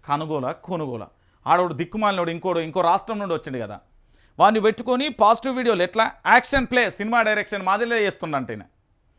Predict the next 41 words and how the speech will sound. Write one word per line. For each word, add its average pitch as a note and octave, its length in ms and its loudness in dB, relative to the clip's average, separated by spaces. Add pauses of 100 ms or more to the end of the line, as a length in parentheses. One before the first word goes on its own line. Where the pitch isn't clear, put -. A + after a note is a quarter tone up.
(280)
అదేంటి, G#3+ 300 2
ఆడ A3+ 120 4
డబుల్ G3 280 2
బెడ్‌రూమ్ A3 300 0
ఇల్లు, F#3+ 120 -2
ఇల్లు G3 280 -2
ఇచ్చిల్లు, F3 280 -2
ఆడి F#3 140 2
వేయరు. F3 400 -2 (360)
పోయిన G#3 160 -2
తర్వాత G#3 340 2
ఓ G#3 260 2
శాటిలైట్ F#3+ 500 -2
ఛానల్, D3+ 200 -4
దాని D3+ 180 0
మీద E3 140 0
మనువయ్య, E3 460 0
దాని D3+ 220 0
దుంపదేగా, D#3+ 420 -2
దాని C#3+ 220 -2
దినాలు E3+ 280 2
కానీ D#3 180 0
ఆ D3 60 -2
ఛానల్ C#3+ 340 -2 (100)
చల్లకుండా D3 480 0 (800)
పోయి, C#4+ 420 2
"ఇగో D#4+ 240 6
డబుల్ B3+ 320 2
బెడ్‌రూమ్ C#4+ 380 -2
ఇల్లులు C4+ 240 0
రేవంత్ A#3+ 380 0
సర్కార్ G#3+ 380 -4
ఇచ్చినాయని G3 400 -6
చూపెడుతున్నా." F#3+ 520 -8
ఎప్పుడు F#3+ 320 -6
కట్టిల్రా D#3+ 380 -6
మీరు C3+ 160 -6
ఇటుక? B2+ 240 -6
పునాది F#3+ 420 -4
ఎప్పుడు F3+ 200 -6
వేసిల్లు? G3+ 300 -8